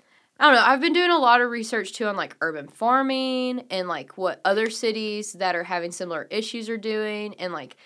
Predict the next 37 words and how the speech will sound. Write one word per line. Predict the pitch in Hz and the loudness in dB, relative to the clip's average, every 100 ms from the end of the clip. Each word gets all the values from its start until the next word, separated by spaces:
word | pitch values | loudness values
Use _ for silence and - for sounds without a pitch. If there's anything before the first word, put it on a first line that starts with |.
| _ | _
getting | 226 214 | -4 -4
creative | 214 214 208 196 | -2 -2 -2 -4
in | 196 | -4
regards | 185 180 175 175 | -4 0 0 0
to | - | -4
that. | 170 190 208 | -2 0 -2
And | 202 | -2
that's | 233 269 | -2 -2
another | 226 196 254 | -2 0 -2
reason | 226 190 185 | -2 -4 -6
why | 160 | -6
I | 165 | -6
really | 170 185 196 | -6 -6 -4
wanna | 196 | -4
buy | 170 160 160 | -4 -2 -2
a | |
home | 170 - 233 220 | -4 -4 -4 -4
and | 180 175 | -6 -4
live | 185 | -4
in | 202 | -4
that | 180 - | -8 -8
community, | - 175 165 147 | -12 -10 -8 -10
'cause | 147 - | -12 -10
I | |
was | 190 | -8
like, | 196 185 | -6 -2
"I | 185 220 | -2 -2
could | 262 | -4
use | 247 220 | -6 -4
my | 196 | -4
whole | 185 202 | -4 -6
front | 202 202 185 | -6 -8 -6
yard | - 214 185 165 - | -2 0 0 -4 -10
as | - 175 | -10 -10
a | 175 | -10
community | - 175 165 | -12 -14 -12
garden." | 165 220 214 - | -8 -8 -8 -12